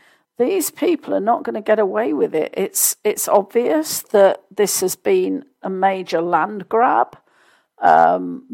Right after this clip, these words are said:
the residences, the mansions of these elites, like the Oprah Winfrey and the like,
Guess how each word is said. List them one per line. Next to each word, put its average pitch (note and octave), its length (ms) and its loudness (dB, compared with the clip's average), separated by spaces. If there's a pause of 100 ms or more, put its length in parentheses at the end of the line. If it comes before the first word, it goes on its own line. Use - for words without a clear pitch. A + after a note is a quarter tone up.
the F3+ 720 -4 (460)
residences, G3+ 920 -2
the - 120 -8
mansions G#3+ 920 0
of - 240 -10
these - 440 -8
elites, F#3+ 760 -8
like - 420 -2
the F#3 240 -2 (120)
Oprah F#3 400 -2
Winfrey G3 640 -2
and F3+ 220 -6
the F3+ 100 -4
like, F#3 600 -4